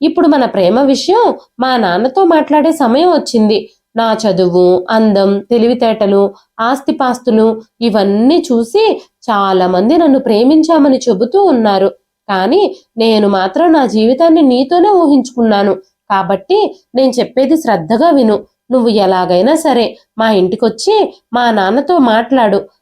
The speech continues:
మా నాన్న నిన్ను కలిస్తే మన పెళ్లికి తప్పకుండా ఒప్పుకుంటారు. నువ్వు మా నాన్నగారికి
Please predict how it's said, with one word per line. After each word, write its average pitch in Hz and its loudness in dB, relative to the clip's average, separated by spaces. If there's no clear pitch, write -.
మా 226 0
నాన్న 196 0
నిన్ను 277 2
కలిస్తే 220 -2
మన 262 0
పెళ్లికి 247 -2
తప్పకుండా 220 -2
ఒప్పుకుంటారు. 220 -2
నువ్వు 254 0
మా 220 0
నాన్నగారికి 208 0